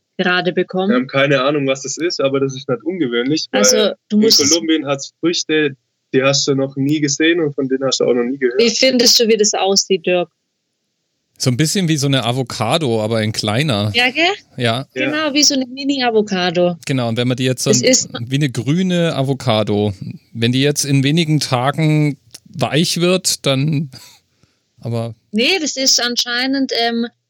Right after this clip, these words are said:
Speaker 1: isst man das so mit Schale. Das ist irgendein Obst
Speaker 3: Mhm.
Speaker 1: unter den vielen Hunderten, die wir hier gar nicht, äh, die wir zu Hause gar nicht kennen. Ich werde das nachher mal probieren.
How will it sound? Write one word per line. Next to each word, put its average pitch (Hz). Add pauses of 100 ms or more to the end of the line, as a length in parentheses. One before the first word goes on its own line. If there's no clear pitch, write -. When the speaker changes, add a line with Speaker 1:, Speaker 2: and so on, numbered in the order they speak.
(120)
Speaker 1:
isst -
man 254
das -
so 262
mit 247
Schale. 220 (280)
Das 208
ist 208
irgendein 208
Obst 214 (200)
Speaker 3:
Mhm. 98
Speaker 1:
unter 208
den 202 (560)
vielen 240
Hunderten, 226
die 190
wir 190
hier 190
gar 190
nicht, 202 (300)
äh, 196
die 202
wir 196
zu 190
Hause 202
gar 202
nicht 196
kennen. 196 (1900)
Ich -
werde 214
das 208
nachher 202
mal 190
probieren. 190